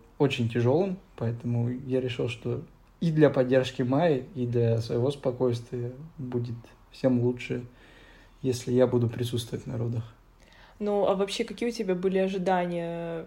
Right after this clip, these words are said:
Speaker 2: Вот ты придёшь на роды, там все кричат, кровь и так далее,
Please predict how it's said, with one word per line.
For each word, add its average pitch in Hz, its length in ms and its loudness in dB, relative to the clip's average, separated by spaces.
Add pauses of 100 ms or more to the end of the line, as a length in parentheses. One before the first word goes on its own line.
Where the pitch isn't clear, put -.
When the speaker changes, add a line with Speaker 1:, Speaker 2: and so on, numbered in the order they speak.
Speaker 2:
Вот 185 240 -6
ты 208 80 0
придёшь 196 340 2
на 185 120 6
роды, 214 300 8
там 175 280 -4
все - 120 -14
кричат, 233 960 4
кровь 233 680 4
и 190 100 -2
так 190 240 -2
далее, 214 420 4